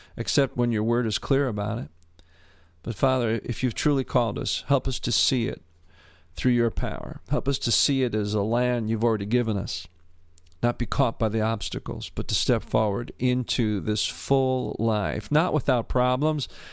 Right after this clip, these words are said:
The promised land had its problems, not without battles to be fought. The promised land had plenty of battles, but, uh, a life in your power and your blessing,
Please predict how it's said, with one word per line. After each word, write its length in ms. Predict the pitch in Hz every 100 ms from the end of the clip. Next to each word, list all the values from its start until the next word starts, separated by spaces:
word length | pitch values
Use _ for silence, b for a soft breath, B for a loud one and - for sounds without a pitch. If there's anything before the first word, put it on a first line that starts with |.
| B B B
The 80 | -
promised 420 | - 110 110 -
land 260 | 110 113 113
had 160 | 107
its 160 | 98 -
problems, 640 | - 113 107 113 113 110
not 240 | 135 160 -
without 480 | 139 139 139 - 107
battles 580 | 127 135 139 139 127 -
to 100 | 113
be 120 | 113
fought. 500 | - 120 123 123 -
The 80 | 113
promised 440 | 123 120 123 -
land 360 | 117 123 123 120
had 240 | 110 -
plenty 380 | - - 120 107
of 140 | -
battles, 540 | 113 110 110 98 101 - b b b b b b b b b b b -
but, 240 | 107 107 - - -
uh, 280 | 107 92 - -
a 80 | 101
life 640 | 104 110 127 120 120 -
in 100 | 104
your 240 | 107 110
power 640 | 110 107 101 101 101 117 - -
and 160 | 101
your 160 | 104 101
blessing, 680 | 95 101 - - - 113